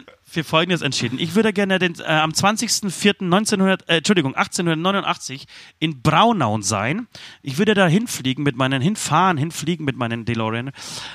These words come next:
ähm, und wäre sehr gerne bei, ich schätze mal, das war eine Hausgeburt, bei der Hausgeburt von Adolf Hitler dabei gewesen.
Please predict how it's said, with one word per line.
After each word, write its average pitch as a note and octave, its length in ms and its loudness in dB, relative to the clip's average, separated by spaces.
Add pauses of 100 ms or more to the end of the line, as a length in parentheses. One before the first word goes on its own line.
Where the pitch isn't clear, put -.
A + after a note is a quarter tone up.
(120)
ähm, C3 400 2
und C#3 240 -4
wäre F3+ 220 4
sehr F#3 260 2
gerne F#3 240 0
bei, D#3+ 160 4
ich D#3+ 100 -6
schätze - 260 0
mal, A#3 80 2
das F#3 140 0
war F3+ 60 4
eine D#3+ 160 0
Hausgeburt, G3+ 580 2 (260)
bei D#3 120 2
der D3 160 0
Hausgeburt A3 460 2
von G3 160 -2
Adolf G3 340 2
Hitler G3+ 240 -2
dabei G#2+ 280 -2
gewesen. F#2+ 400 -12